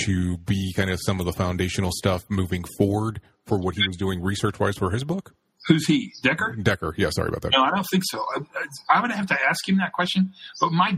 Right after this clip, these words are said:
Speaker 2: guess is he didn't, he probably did not have access to the impo book, 'cause at the time, impo was really, really, really tight with who got their book. You had to be a member of the impo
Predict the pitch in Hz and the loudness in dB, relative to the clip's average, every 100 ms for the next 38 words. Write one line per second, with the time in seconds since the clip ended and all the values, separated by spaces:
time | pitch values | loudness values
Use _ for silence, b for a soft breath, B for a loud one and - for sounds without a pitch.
0 | - - 180 190 - 135 123 - 160 135 | -2 0 2 0 -2 -4 -2 0 0 0
1 | 151 147 147 _ _ 135 139 147 156 170 | -2 -2 -6 _ _ -2 -2 0 2 2
2 | 147 120 139 147 135 135 113 110 135 - | 2 -2 -2 0 0 -2 -2 -2 -2 -4
3 | 165 - 165 147 156 175 165 175 - B | -6 -2 -2 0 -2 -2 -2 -2 -4 B
4 | B - 151 147 - - 247 285 170 190 | B 0 2 2 -2 0 2 2 2 2
5 | 190 143 - - 117 139 156 156 127 107 | 2 0 -4 -4 0 2 2 0 -4 -8
6 | 113 131 131 104 104 120 135 113 - - | -4 -4 -2 -8 -8 -2 -2 -2 -6 -2
7 | 120 104 104 - 120 107 - 95 92 90 | 0 -2 -4 -2 -2 -2 -4 -6 -6 -8
8 | - - B B - 156 151 165 160 147 | -12 -18 B B 0 2 2 0 0 0
9 | 135 127 131 123 107 98 98 123 127 123 | 2 2 0 0 -2 -6 -4 0 0 0
10 | 123 | -2